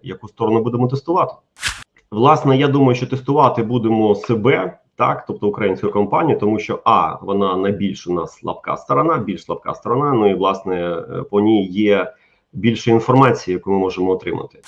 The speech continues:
Наступне питання. Який метод, власне, ви використали? Метод перепродажу може бути застосований тут за,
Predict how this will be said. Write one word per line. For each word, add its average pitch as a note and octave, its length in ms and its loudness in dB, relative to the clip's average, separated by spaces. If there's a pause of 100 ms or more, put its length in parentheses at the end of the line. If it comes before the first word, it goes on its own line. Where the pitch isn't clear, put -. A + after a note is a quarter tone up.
Наступне G#3+ 340 6
питання. F3+ 640 6
Який D#3 300 2
метод, C#3 500 2
власне, G#2 920 0
ви G2+ 180 2
використали? G2+ 920 0 (840)
Метод C3+ 340 4
перепродажу C#3+ 560 4
може D3+ 340 8
бути A#2 260 0
застосований G2 680 -4
тут E3 220 -2
за, A2 500 2